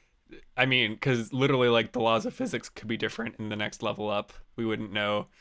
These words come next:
I mean, like, you would, uh, if it is something like an ancestor simulation, I guess you would,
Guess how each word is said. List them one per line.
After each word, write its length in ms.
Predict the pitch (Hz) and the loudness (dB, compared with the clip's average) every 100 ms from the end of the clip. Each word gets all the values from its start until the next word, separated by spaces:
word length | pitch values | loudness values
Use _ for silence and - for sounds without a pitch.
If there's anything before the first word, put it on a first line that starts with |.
| - | -2
I 60 | 139 | 2
mean, 160 | 139 | 4
like, 400 | 127 113 107 - _ _ _ _ _ _ _ _ _ - | 4 2 2 -6 _ _ _ _ _ _ _ _ _ -4
you 80 | 147 | 0
would, 80 | 151 | 4
uh, 180 | 151 147 | 4 4
if 160 | 143 156 | 2 4
it 80 | |
is 300 | 151 139 - - | 4 4 -2 -8
something 240 | 135 131 | -4 -2
like 140 | 120 123 | -2 -2
an 60 | |
ancestor 420 | 117 110 117 - 113 | -2 -2 -4 -8 -8
simulation, 520 | - 110 107 104 110 | -6 -4 -4 -4 -4
I 60 | 107 | -4
guess 240 | 110 - | -4 -4
you 80 | 107 | -4
would, 200 | 107 | -4